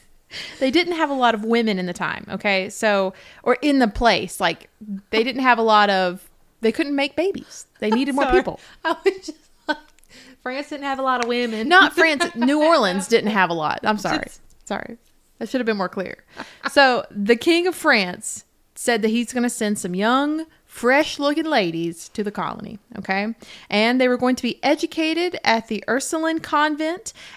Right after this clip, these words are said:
Speaker 1: and they would be made worthy women, wives, and mothers.
Speaker 2: Disgusting.
Speaker 1: Yes. So they totally did this. They sent these women for that purpose, and they were, in fact, just there to become wives and mothers. Like, that's the whole thing. And this Ursuline convent,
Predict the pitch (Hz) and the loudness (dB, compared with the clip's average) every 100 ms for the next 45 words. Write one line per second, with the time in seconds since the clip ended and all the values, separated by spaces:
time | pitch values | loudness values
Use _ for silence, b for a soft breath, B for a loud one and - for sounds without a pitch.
0 | - 214 220 208 185 190 185 175 180 185 | 0 2 2 2 0 -2 -2 -4 -4 -2
1 | 233 247 262 262 196 226 226 226 226 - | 0 0 -2 -4 0 2 2 0 -2 -8
2 | - 202 208 202 196 190 156 156 170 147 | -6 0 2 2 -2 -6 -8 -6 -6 -8
3 | 143 151 - - - _ _ _ _ 214 | -14 -20 -20 -20 -20 _ _ _ _ -18
4 | 196 - 180 165 - 190 165 - - - | -18 -18 -20 -16 -6 -4 -4 -8 -18 -18
5 | B B B - 285 254 220 196 196 226 | B B B 0 4 4 4 -2 0 2
6 | 214 - - 254 311 302 285 226 175 170 | 2 -4 -2 0 0 0 0 -2 -2 -4
7 | 233 - 180 - 233 233 233 220 208 208 | -4 -6 -6 -4 -4 -2 -4 -2 0 0
8 | 208 202 220 220 - 202 185 185 190 - | -2 0 0 0 -2 -4 -2 -4 -4 -4
9 | 190 190 190 202 196 175 190 202 - 190 | -2 -2 -2 -2 -4 -4 -2 -2 0 0
10 | 185 180 180 190 190 175 170 175 170 160 | 0 -2 -4 -8 -4 -4 -4 -4 -2 -2
11 | 156 - 175 165 - - - 175 - 185 | -4 -10 -10 -10 -12 -14 -10 -6 0 -2
12 | - - - 196 185 185 180 - - B | -2 -6 -4 -4 -4 -4 -8 -8 -16 B
13 | B - 202 202 - 220 247 226 220 214 | B -4 -2 0 0 0 0 -2 0 0
14 | 208 185 175 | 2 -2 -4